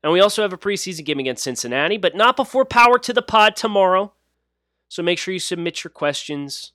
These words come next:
your hot takes, your feedback, you name it. Locked On Fins.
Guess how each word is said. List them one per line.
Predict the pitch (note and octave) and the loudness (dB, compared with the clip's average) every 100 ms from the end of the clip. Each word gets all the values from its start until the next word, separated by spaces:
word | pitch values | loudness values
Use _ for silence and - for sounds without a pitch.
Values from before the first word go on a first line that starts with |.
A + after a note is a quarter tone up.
| _ _ _ _ B2 | _ _ _ _ -16
your | B2 | -8
hot | C3 C3 | -8 -8
takes, | - B2+ B2 - | -10 -10 -10 -14
your | A#2 | -16
feedback, | - A#2+ G#2 G2+ G2+ - | -16 -16 -12 -10 -10 -10
you | D3+ E3+ | -8 -4
name | C3+ C3 | -2 -4
it. | C3 - - _ | -8 -16 -20 _
Locked | C3 D3 D3+ | -4 -4 -4
On | C3+ | -8
Fins. | - B2+ A#2+ B2 - | -6 -8 -8 -10 -16